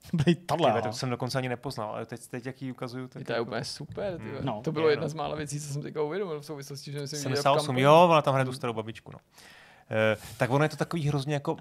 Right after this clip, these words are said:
Speaker 2: úplně jako pro jinou generaci, už je to fakt jako pro, pro mládý a tam jsou, tam se dějou takový věci, ze kterých zůstává rozum stát, ale je to samozřejmě jako záměr asi, nebo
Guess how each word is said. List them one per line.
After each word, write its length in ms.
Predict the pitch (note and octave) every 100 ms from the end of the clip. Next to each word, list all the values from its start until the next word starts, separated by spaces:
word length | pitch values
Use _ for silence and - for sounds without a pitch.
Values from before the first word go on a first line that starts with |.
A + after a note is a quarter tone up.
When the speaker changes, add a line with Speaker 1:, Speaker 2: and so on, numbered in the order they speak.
| -
Speaker 2:
úplně 320 | C#3 - F3+
jako 180 | E3 D3
pro 140 | C#3 C#3
jinou 180 | C3+
generaci, 460 | C3 B2+ A#2+ A2 A#2
už 140 | G#2
je 40 | -
to 60 | A#2+
fakt 200 | B2+ C3+
jako 180 | A#2+
pro, 220 | - C3 B2
pro 240 | - B2
mládý 340 | B2 A#2+ A#2+
a 60 | A#2+
tam 180 | A#2+ A2+
jsou, 160 | -
tam 220 | B2 - A2
se 120 | C3
dějou 140 | C3
takový 260 | B2 - C3
věci, 240 | B2+ -
ze 60 | C3+
kterých 320 | - C3 C3+
zůstává 460 | C3+ B2 - B2+ B2+
rozum 240 | B2 C#3
stát, 360 | C#3 B2 B2 B2
ale 240 | - B2 B2
je 100 | A#2+
to 120 | C3+
samozřejmě 460 | - B2 A#2 B2 B2
jako 220 | A#2+ C#3
záměr 520 | A#2+ G#2+ A2 A#2+ A#2+ A#2
asi, 520 | - B2 A#2+ B2 -
nebo 420 | B2 A2 A2+ G#2+